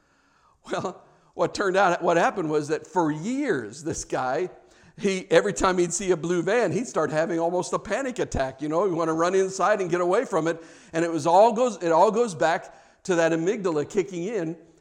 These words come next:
and, and making him afraid. And that's why our amygdala needs a little help from another thing that God gave us called the prefrontal cortex. And the prefrontal cortex is the logical part of the brain. So,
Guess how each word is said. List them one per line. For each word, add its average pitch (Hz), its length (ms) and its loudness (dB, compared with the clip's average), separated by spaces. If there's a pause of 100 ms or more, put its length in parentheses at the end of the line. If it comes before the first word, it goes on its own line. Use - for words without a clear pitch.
and, 147 380 -6
and 147 180 2
making 160 320 0
him 180 160 0
afraid. 175 460 -4
And 165 120 -2
that's 220 220 -2
why 196 480 2 (320)
our 165 200 6
amygdala 185 480 2
needs 180 260 -2
a 190 40 2
little 190 220 4
help 233 240 4
from 185 160 0
another 190 320 4
thing 175 240 0
that 160 140 -4
God 160 240 4
gave 160 200 -2
us 190 120 -4
called 185 280 2
the 175 80 2
prefrontal 220 1040 -4
cortex. 240 1000 2
And 175 80 2
the 175 60 2
prefrontal 233 600 2
cortex 220 560 6
is 165 160 0
the 160 120 4
logical 190 600 4
part 151 300 4
of 139 80 0
the 135 60 -4
brain. 120 420 -8
So, 202 320 0